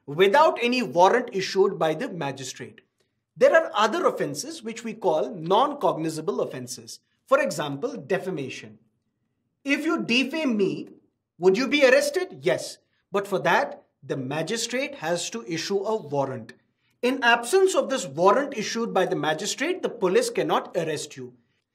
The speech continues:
That means offenses are broadly of two types, cognizable offenses and non-cognizable offenses. But instant triple talaq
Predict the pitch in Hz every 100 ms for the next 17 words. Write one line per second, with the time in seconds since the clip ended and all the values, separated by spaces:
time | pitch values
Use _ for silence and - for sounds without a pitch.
0 | _ 156 226 - 370 381 226 - 233 -
1 | 370 370 311 170 196 202 240 302 294 -
2 | 311 302 185 131 - - - 180 180 226
3 | 214 - 311 262 277 285 330 427 - -
4 | 233 320 226 202 269 302 214 175 180 170
5 | 165 - 127 147 131 127 - - _ _
6 | - 190 208 262 - 359 302 - 202 196
7 | 190 160 135 110